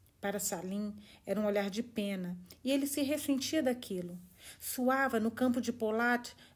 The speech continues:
Polat todos os dias para que ninguém sentisse pena dele. A expressão no rosto bem intencionado de Hakan, as mãos sobre seus ombros, Salim só queria fugir daquilo. Salim se sentou na beira do campo de futebol da escola,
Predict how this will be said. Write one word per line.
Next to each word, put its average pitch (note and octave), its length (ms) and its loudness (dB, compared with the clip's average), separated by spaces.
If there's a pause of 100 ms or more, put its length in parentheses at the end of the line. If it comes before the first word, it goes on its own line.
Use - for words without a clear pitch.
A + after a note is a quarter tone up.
(100)
Polat A3+ 400 4 (140)
todos G4+ 320 6
os D#4 140 2
dias B3 260 4
para C4 220 2
que C4 120 0
ninguém C4 260 4
sentisse C#4+ 440 0
pena G#3+ 300 0
dele. F3 420 -4 (520)
A G3+ 100 4
expressão G#3+ 500 2
no A#3+ 120 8
rosto G#3 360 2
bem G3 280 2
intencionado G3+ 640 -2
de F3+ 100 -4
Hakan, F#3 540 -6 (340)
as G#3 180 0
mãos A#3+ 280 4
sobre A3 180 0
seus F#3+ 320 -4
ombros, F#3+ 520 -8 (260)
Salim G3+ 400 -6
só G#3 180 -4
queria G#3+ 240 -2
fugir A3+ 340 0
daquilo. F#3+ 640 -4 (640)
Salim G#3 560 -2
se - 160 -6
sentou G#3+ 320 -2
na G#3 100 -2
beira A#3 260 4
do A#3+ 100 0
campo A3 240 -2
de A3 100 -6
futebol G3 480 -4
da G3+ 120 -2
escola, G3 580 -4